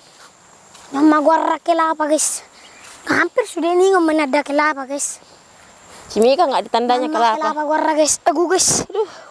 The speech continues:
Speaker 1: Oh, loko-loko panggu itu aja, guys. Toka bulung-bulungi. Oke, guys.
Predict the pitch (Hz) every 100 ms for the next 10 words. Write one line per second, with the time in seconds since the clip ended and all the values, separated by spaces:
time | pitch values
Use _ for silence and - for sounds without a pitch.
0 | - - - 427 415 392 392 381 - 370
1 | 359 427 403 370 - - 349 339 339 330
2 | 339 311 320 294 294 - - _ - -
3 | - - 339 285 330 320 311 330 339 359
4 | 349 359 - - - - - - - -
5 | - - 381 - - - - - - -
6 | - - - - 359 480 302 349 381 -